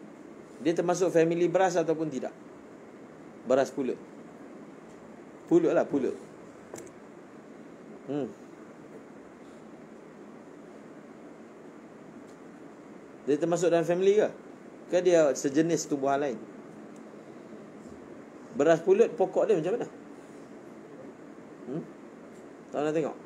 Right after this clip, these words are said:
Kat Malaysia tak tanam? Ha, Kemboja ada. Ha?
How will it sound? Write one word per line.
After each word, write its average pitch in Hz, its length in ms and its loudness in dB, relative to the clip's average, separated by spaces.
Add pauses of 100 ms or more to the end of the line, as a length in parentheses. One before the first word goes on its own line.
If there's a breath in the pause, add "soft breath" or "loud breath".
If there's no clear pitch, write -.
(580)
Kat 127 80 -2
Malaysia 147 320 4
tak 127 160 2
tanam? 123 240 0 (1600)
Ha, 110 160 -4
Kemboja 135 400 0
ada. - 80 -2 (1800)
Ha? 156 100 6